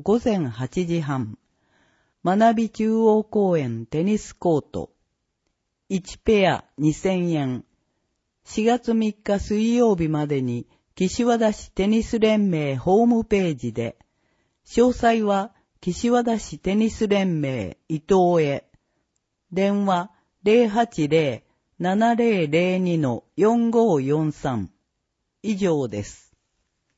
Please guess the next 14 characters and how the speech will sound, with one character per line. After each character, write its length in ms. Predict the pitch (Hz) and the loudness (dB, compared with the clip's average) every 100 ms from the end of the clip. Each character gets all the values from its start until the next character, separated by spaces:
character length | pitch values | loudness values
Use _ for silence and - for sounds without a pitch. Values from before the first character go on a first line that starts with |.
| _ _ _ _ _ _ _ _ _ | _ _ _ _ _ _ _ _ _
体 200 | 233 262 | 0 2
育 220 | 311 - - | 2 -4 -8
館 260 | 220 202 | -4 0
の 180 | 160 127 | 0 -2
ス 160 | - - | -8 0
ポ 240 | 240 247 | 4 6
ー 40 | |
ツ 160 | 233 - | 4 -4
教 280 | - 208 165 | 0 2 0
室。 400 | - - 110 - _ _ _ _ _ _ _ _ _ _ _ _ | -4 -16 -16 -16 _ _ _ _ _ _ _ _ _ _ _ _
市 240 | - - | -8 0
内 300 | 277 247 190 | 2 2 0
公 340 | 143 175 185 196 | -2 0 2 2
園 320 | 185 170 160 | 0 -4 -6